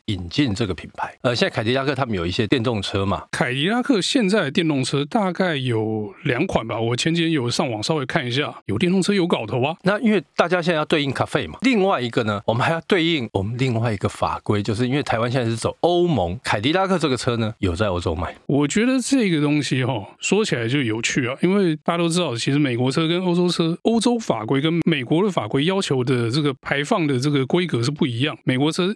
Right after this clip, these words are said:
Speaker 2: 有在欧洲卖，就代表它可以通过欧洲的法规，那台湾走欧系的，那它就在验车这方面就比较省事，就不用重调引擎啦。
Speaker 1: 另外一个哈，呃，因为它现在造型跟科技方面啊，其实已经跟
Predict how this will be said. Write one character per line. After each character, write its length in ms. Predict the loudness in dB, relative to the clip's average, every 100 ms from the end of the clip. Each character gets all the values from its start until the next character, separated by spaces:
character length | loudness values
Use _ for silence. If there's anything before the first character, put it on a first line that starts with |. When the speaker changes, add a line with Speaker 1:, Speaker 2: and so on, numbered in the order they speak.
| -2
Speaker 2:
有 140 | -2
在 140 | 0 -2
欧 160 | 0
洲 140 | 0 2
卖， 240 | 0 -2
就 140 | -4 -2
代 140 | -2
表 140 | -2
它 180 | -4 -4
可 120 | -2
以 220 | -4 -4 -6
通 180 | 0 2
过 140 | 2 2
欧 160 | 2
洲 140 | 2 0
的 60 |
法 200 | 0 -4
规， 280 | -2 -2 -2 -4
那 100 | -2
台 140 | 0
湾 120 | 0
走 120 | -2 0
欧 200 | 0 0
系 180 | 0
的， 80 | -2
那 140 | 0 -2
它 220 | -2 -2
就 400 | 0 0 0 -4
在 140 | -2 0
验 180 | 0 0
车 160 | 0
这 120 | 2
方 120 | 0 0
面 120 | -2
就 80 | 0
比 80 |
较 80 | -2
省 180 | -2 -4
事， 220 | -4 -4 -2
就 100 | 0
不 40 |
用 100 | 0
重 180 | 0 0
调 200 | 0 0
引 80 | -2
擎 200 | -2 -2
啦。 140 | -2 -2
Speaker 1:
另 220 | 0 2 4
外 180 | 2
一 100 | 0
个 200 | 0 0
哈， 200 | 0 -4 0
呃， 240 | 0 2
因 180 | 2 2
为 120 | 2 0
它 260 | 0 -2
现 220 | 0 0
在 340 | 2 2 2 0
造 320 | 0 2 2 0
型 320 | 0 0 0
跟 260 | 0 0 -2
科 360 | 0 2 2
技 260 | 0 0 0
方 240 | 0 0
面 220 | 0 -2 -4
啊， 140 | -12 -10
其 160 | -2 -2
实 260 | 0 -2 0
已 200 | -2 -2
经 240 | 0 0 2
跟 580 | 2 2 2 2 2